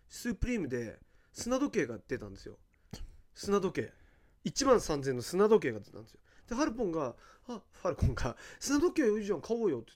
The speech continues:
言って、「え、なんで？」って聞いたんですよ。「なんで欲しいの？」って聞いて、「え、平に、なんかこう、時間を教えるのとかに、この、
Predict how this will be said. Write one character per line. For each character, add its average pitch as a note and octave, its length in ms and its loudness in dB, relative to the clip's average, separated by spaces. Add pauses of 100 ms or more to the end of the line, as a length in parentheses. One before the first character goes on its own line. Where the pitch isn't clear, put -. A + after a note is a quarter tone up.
言 D3 100 -8
っ - 40 -6
て、 E3+ 60 -4
「え、 D#3+ 40 -4
な A#3+ 140 0
ん E4+ 80 -2
で？」 F#3+ 100 -2
っ - 20 -12
て - 100 -20
聞 C3+ 120 -10
い - 20 -14
た A2+ 60 -12
ん G#2+ 40 -14
で G#2+ 60 -18
す - 40 -20
よ。 - 60 -20 (300)
「な A#3 160 -4
ん C4+ 60 -6
で C4+ 60 -6
欲 B3 120 -8
し B3 100 -10
い F#3+ 40 -6
の？」 B2 100 -8
っ - 40 -12
て - 80 -20
聞 - 40 -20
い - 20 -20
て、 A3 260 -2
「え、 - 20 -20 (400)
平 C#4+ 360 -2 (680)
に、 G3+ 420 -2 (300)
な G3 100 -6
ん - 20 -6
か D#3+ 80 -8
こ D#3 60 -6
う、 C#3 60 -2
時 D#3+ 140 -8
間 A#3+ 180 2
を B3 60 0
教 B3+ 140 -4
え B3+ 40 0
る B3 60 -2
の F3 120 -2
と D3 100 -10
か C#3 100 -6
に、 C#3+ 240 -4
こ - 140 -4
の、 B3 180 -2